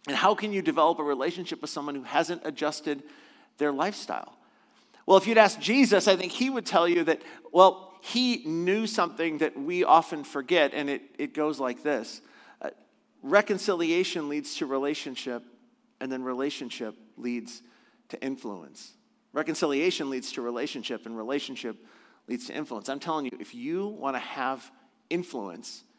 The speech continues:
in someone else's life, you've got to have a relationship with them first. And that's why if a relationship is broken and you wanna influence someone, you've gotta first reconcile with them.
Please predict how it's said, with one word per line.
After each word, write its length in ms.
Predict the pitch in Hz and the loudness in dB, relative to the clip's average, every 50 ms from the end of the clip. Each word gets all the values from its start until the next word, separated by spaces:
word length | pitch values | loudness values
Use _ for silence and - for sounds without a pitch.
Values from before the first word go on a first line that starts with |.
| _ _ _ _ _ - | _ _ _ _ _ -18
in 80 | 120 | -14
someone 440 | 113 - - 139 127 143 151 151 151 | -12 -10 -8 -8 -6 -6 -6 -6 -4
else's 360 | 139 135 135 - 143 139 123 | -4 -6 -6 -6 -10 -10 -6
life, 420 | - 104 117 85 101 110 - - - _ _ _ _ _ _ - | -4 -4 -4 -4 -6 -10 -16 -20 -20 _ _ _ _ _ _ -16
you've 360 | 113 120 110 - - 113 - | -10 -10 -10 -10 -12 -14 -4
got 560 | - 117 104 113 131 - - - - - - | 0 2 4 4 4 2 0 -8 -20 -20 -14
to 80 | - 123 | -12 -12
have 540 | - - - - 117 110 101 107 101 - - - | -10 -10 -10 -8 -6 -6 -6 -6 -8 -12 -16 -16
a 60 | 110 | -12
relationship 800 | 107 110 104 98 107 110 110 - - 123 107 - - 117 - - | -10 -8 -8 -8 -8 -8 -8 -10 -12 -12 -12 -12 -12 -12 -14 -12
with 140 | 101 101 95 | -14 -14 -14
them 140 | - 101 104 | -16 -20 -20
first. 640 | - - - 117 107 - - - - - - - - _ _ _ _ _ _ _ - - - | -20 -14 -12 -10 -10 -10 -12 -14 -16 -16 -16 -18 -20 _ _ _ _ _ _ _ -20 -20 -12
And 180 | - 131 127 123 | -10 -8 -4 0
that's 320 | 135 135 147 - - - | 0 0 0 -2 -6 -6
why 420 | 156 170 190 196 170 131 123 120 - | -4 -2 2 2 2 2 0 -2 -6
if 120 | - - - | -8 -8 -8
a 40 | |
relationship 720 | 131 120 123 113 123 135 139 - 160 147 - - 123 - | -8 -8 -8 -8 -8 -8 -8 -8 -12 -12 -12 -14 -14 -14
is 80 | 127 107 | -14 -16
broken 640 | - _ - 175 202 226 226 - - 110 101 101 113 110 - - - - | -16 _ -6 -2 0 0 0 -2 -6 -10 -10 -10 -12 -16 -18 -20 -14 -10
and 140 | - 131 | -8 -6
you 80 | 131 127 | -6 -4
wanna 220 | 127 127 123 120 - | -4 -4 -6 -6 -10
influence 480 | - 92 98 98 - - 135 120 - - | -10 -12 -12 -12 -12 -12 -12 -12 -10 -12
someone, 320 | - 113 110 117 120 123 | -12 -10 -10 -10 -8 -8
you've 140 | 123 120 117 | -10 -10 -8
gotta 240 | - 131 123 120 123 | -6 -8 -6 -6 -10
first 720 | - - - - - 180 170 151 151 - - - - - _ - - _ _ _ - | -14 -16 -20 -14 -8 -6 -4 -4 -4 -6 -10 -12 -14 -16 _ -20 -20 _ _ _ -16
reconcile 760 | 120 127 165 180 180 - 190 143 - - - - 95 104 | -8 -4 -4 -4 -4 -6 -10 -10 -8 -8 -6 -6 -6 -8
with 200 | 87 90 92 - _ | -10 -14 -16 -16 _
them. 160 | - - - | -20 -20 -20